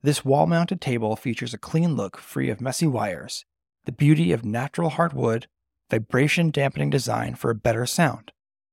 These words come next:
and the small footprint suitable for any space. Every last detail was considered in the design. Every component is best in breed. From the thick hardwood slab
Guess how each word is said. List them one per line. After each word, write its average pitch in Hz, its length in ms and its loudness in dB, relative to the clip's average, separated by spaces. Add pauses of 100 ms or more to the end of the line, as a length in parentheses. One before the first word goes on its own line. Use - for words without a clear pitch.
(200)
and 135 160 0
the 120 40 0
small 160 280 8
footprint - 560 -4 (360)
suitable 151 760 2 (100)
for - 280 -6 (120)
any 135 460 -2
space. - 680 -8 (560)
Every 220 280 2
last 151 280 2
detail 117 360 -2
was 110 140 -4
considered 110 480 -4
in 110 120 -6
the 107 60 -10
design. 101 580 -10 (540)
Every 139 280 4
component 156 640 -2 (140)
is 104 200 -4
best 127 520 -2
in 131 160 -4
breed. 107 480 -12 (720)
From 117 220 0
the 101 80 -2
thick - 320 0
hardwood 139 440 2
slab 104 500 -4